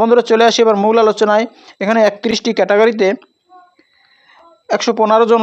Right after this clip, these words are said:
লোক নিয়োগ করা হবে। প্রথমেই আছে এক নম্বরে সহকারী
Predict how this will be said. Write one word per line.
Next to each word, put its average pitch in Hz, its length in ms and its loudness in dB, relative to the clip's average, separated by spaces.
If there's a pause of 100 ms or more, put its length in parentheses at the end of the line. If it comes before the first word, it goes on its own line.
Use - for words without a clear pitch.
লোক 208 160 0
নিয়োগ 208 200 -2
করা 180 140 0
হবে। 147 140 -4 (1200)
প্রথমেই 254 400 0
আছে 208 180 -2
এক - 140 -10
নম্বরে 208 280 0 (1080)
সহকারী 233 380 2